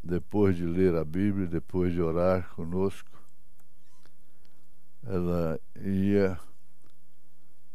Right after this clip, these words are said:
assentava no seu banquinho, a Bíblia aberta ali perto, e ela dizia:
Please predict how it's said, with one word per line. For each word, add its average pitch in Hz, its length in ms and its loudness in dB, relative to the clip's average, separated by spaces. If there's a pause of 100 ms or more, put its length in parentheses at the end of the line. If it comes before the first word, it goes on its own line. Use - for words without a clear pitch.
(560)
assentava 98 760 4
no 90 140 2
seu 98 240 2
banquinho, 101 680 0 (1080)
a 85 140 0
Bíblia 95 560 4 (100)
aberta 101 680 6
ali 87 220 0
perto, 95 600 2 (1600)
e 92 180 0
ela 98 260 6
dizia: 92 580 0